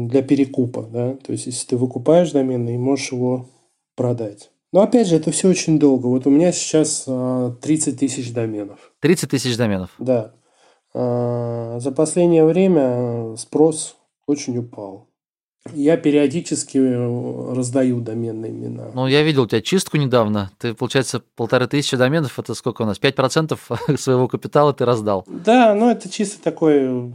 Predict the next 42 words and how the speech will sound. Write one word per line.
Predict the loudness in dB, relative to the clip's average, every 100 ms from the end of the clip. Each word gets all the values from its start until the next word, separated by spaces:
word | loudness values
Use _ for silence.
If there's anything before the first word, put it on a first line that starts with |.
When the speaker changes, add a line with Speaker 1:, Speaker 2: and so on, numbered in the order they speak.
| -10
Speaker 1:
мне | -2 0
захотелось | -2 -4 -4 -2 -2 -2
раздать. | -6 -2 0
Но | 0
там | 2 0 2
такие | -2 0 0
домены, | 2 2 0 -2
которые, | -4 -4 -4 -4
ну, | -6 -6 -8 -8 -12 -20 _ _ _ _ _ _ _ _
для | -2 2
меня | 6 6 6 4
не | 2 0 0 0 0
являются | 2 0 0 -4 -10
ценностью, | -10 -10 -14 -16 -12 -12
я |
так | -12 -20
скажу. | -18 -16 -4
Хотя | -4 2 2 2
для | 0 0
многих | 4 2 2 -2
других | -2 2 0 0
они | 0 0
являются | 2 0 -2 -4
ценностью, | -4 -4 _
потому | -4 -4
что, | -4 -2
а, | 0 0
они | -2 -2 -2 -8 _ _ _ _ _
ста-, | -4 0 2 0
старенькие, | -4 0 2 2 -2 -4 -6 -2
им | -2 -2 -4
уже | -4
по | -6 -6
пятнадцать | -8 -6 -8 -8 -6
лет. | -6 -6 -10 _ _ _ _
Я | -4 -2
посчитал, | -2 -4 0 0
что | 2 2 2
лучше | 2 0 0 -2
их | -2
не | -4
освобождать, | 0 -2 2 0 4 2 2